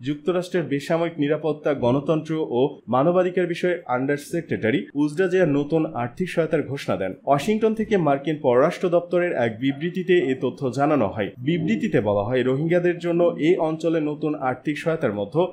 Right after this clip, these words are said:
মার্কিন পররাষ্ট্র দপ্তরের জনসংখ্যা, শরণার্থী ও অভিবাসন দপ্তরের মাধ্যমে সাত কোটি ডলার দেওয়া হচ্ছে। আর ইউএসএআইডি যে বারো কোটি নব্বই লাখ ডলার দেবে, তার মধ্যে সাত কোটি আশি লাখ দেবে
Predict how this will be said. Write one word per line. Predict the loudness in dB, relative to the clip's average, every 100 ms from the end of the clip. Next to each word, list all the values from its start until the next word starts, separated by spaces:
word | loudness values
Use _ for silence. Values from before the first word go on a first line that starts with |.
| -4
মার্কিন | 2 4 4 -2 0
পররাষ্ট্র | 2 4 2 0 0
দপ্তরের | 0 0 -2 0
জনসংখ্যা, | 0 0 0 -2 -2 -4 -4
শরণার্থী | 0 2 2 -2 -4 -4 0
ও | 2 0 -2 0
অভিবাসন | 2 4 2 0 0
দপ্তরের | 0 0 0 2
মাধ্যমে | 0 0 -4 -4
সাত | 0 0 0 -8
কোটি | -8 -4 -2
ডলার | 2 2 2
দেওয়া | -2 -4
হচ্ছে। | -8 -4 -4 0
আর | 2 2 2
ইউএসএআইডি | 0 0 0 -4 -2 0 2 -2
যে | 0 0
বারো | 4 4 4
কোটি | 0 -2 0
নব্বই | 0 0 2
লাখ | 2 0 0
ডলার | 0 2 0
দেবে, | -2 -2
তার | 0 2 2
মধ্যে | 0 -4 -8
সাত | -2 -4 -2
কোটি | -4 -2 0
আশি | -2 -2 -4 0
লাখ | -2 -2
দেবে | -6 -6